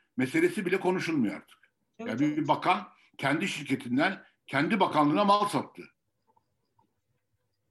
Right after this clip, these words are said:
Speaker 1: Ya bu mesela unutuldu bile. Türkiye böyle il-,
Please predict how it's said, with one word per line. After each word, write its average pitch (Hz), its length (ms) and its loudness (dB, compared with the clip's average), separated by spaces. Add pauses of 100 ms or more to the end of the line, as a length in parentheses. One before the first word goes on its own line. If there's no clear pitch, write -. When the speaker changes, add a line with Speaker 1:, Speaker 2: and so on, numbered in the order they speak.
(160)
Speaker 1:
Ya 110 200 -8
bu 165 100 -4
mesela 180 420 0
unutuldu 208 460 -2
bile. 120 220 0
Türkiye 147 380 -4
böyle 151 220 0
il-, 151 160 -6